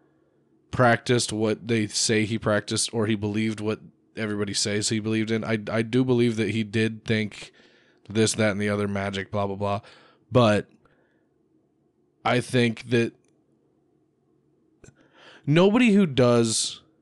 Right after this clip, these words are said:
what he's claimed to have done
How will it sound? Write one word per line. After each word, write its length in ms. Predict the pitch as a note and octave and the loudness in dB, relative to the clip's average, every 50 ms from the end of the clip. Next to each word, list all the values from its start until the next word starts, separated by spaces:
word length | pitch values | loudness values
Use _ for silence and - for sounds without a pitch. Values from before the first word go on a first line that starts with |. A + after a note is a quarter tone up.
| _ _ _ _ | _ _ _ _
what 200 | A2+ A#2 A#2+ A#2 | 2 2 2 2
he's 680 | G#2+ G2+ A#2+ A#2+ B2 A#2 A2+ G#2+ - - - - - _ _ _ _ _ _ _ _ _ _ _ _ _ _ _ _ _ _ _ _ _ _ _ _ _ _ _ _ _ | 2 2 2 4 4 2 2 0 -2 -2 -4 -6 -10 _ _ _ _ _ _ _ _ _ _ _ _ _ _ _ _ _ _ _ _ _ _ _ _ _ _ _ _ _
claimed 420 | _ - - C#3 C3 C3 C3 C3 A#2+ | _ -2 2 2 4 4 2 2 0
to 120 | - B2 B2 | 2 2 2
have 180 | A2+ G#2 G#2 | 2 2 0
done 540 | G#2 A#2 A2 G#2 G#2 G2 F#2 F2+ E2+ - - | -2 -2 0 0 -2 -4 -8 -12 -14 -16 -18